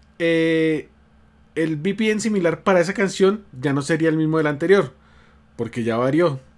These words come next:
¿cierto? Ya no sería, ejemplo, la del ciento veinticinco sería ciento veinticuatro y ciento veintitrés. Aquí sería ciento veintiséis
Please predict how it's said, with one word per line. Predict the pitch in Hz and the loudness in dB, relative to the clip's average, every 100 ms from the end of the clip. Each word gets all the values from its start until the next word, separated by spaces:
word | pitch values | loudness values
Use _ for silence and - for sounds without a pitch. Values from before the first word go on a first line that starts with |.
| _ - | _ -4
¿cierto? | 156 143 208 208 - - _ 127 | -4 -2 -6 -8 -20 -20 _ -4
Ya | 139 | -2
no | 139 | 0
sería, | 160 156 160 156 151 135 110 | -2 2 2 2 2 0 -2
ejemplo, | 135 127 160 | -4 -2 0
la | 151 | 0
del | 117 | -2
ciento | 139 151 | -2 -2
veinticinco | 151 151 170 180 | -2 -6 -6 -4
sería | 147 131 | -2 -2
ciento | 131 135 | -2 -4
veinticuatro | 147 113 147 151 | -6 -6 -6 -6
y | |
ciento | 147 135 | -6 -6
veintitrés. | 127 117 156 143 - - - - - - | -8 -6 -4 -4 -6 -20 -20 -20 -12 -6
Aquí | 127 147 | -4 -4
sería | 143 170 170 165 | 0 2 2 2
ciento | 175 165 180 | 0 -2 0
veintiséis | 170 135 127 170 202 | -2 -2 -4 -2 -4